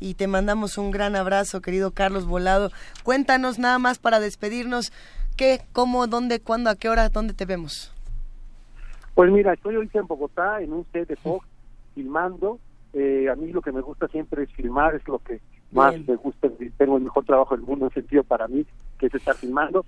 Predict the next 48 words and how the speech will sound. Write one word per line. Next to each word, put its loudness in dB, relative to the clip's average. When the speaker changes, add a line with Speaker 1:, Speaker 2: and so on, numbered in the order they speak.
Speaker 1:
<laughs> -12
Speaker 2:
Estoy -2
por 0
acá, 2
voy -2
a -4
México -8
a -6
filmar -4
este -6
viernes -2
y -4
estaré 0
en 2
la 0
semana 0
tan-, 0
tratando -4
de -2
dar 2
entrevistas -6
y -8
tratando -2
de 2
hablar 0
de -4
la 0
serie -2
para -8
que -6
lo -4
que 0
queremos 4
todos, 2
que -6
lo -4
hacemos -2
y -16
que -8
finalmente 0
después -6
de -2
todos -4
estos -6
años -4
de -10
censura 2
salió 4